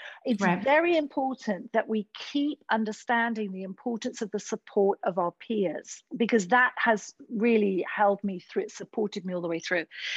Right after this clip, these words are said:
Speaker 2: Mm-hmm.
Speaker 1: So I tell a lot of those stories in, when I was in South Africa, but w-, I was working in a salon. It was a full service salon, a hair salon. It was called unglamorously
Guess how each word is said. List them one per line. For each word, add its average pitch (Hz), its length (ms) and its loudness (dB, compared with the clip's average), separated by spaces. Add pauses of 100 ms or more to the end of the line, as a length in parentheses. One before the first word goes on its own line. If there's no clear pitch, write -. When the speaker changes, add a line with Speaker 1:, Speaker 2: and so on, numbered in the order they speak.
(100)
Speaker 2:
Mm-hmm. 180 220 4
Speaker 1:
So 262 180 6
I 269 80 8
tell 302 340 0
a 269 40 4
lot 233 200 2
of 202 80 -6
those 196 220 -6
stories 190 380 -8
in, 185 140 -12
when 196 120 -4
I 196 60 -4
was 175 140 -8
in 190 60 -8
South 180 200 -8
Africa, 180 360 -6
but 220 200 0 (560)
w-, 240 180 0
I 269 140 6
was 269 160 2
working 294 320 -2
in 285 80 -8
a 277 80 -10
salon. 208 480 -4
It 208 80 -8
was 214 120 -8
a 214 60 -8
full 285 240 -8
service 214 320 -10
salon, 185 360 -8
a 180 40 -10
hair 226 380 -4
salon. 170 500 -8 (100)
It 226 120 -8
was 220 160 -8
called 226 340 -2 (160)
unglamorously 202 1120 0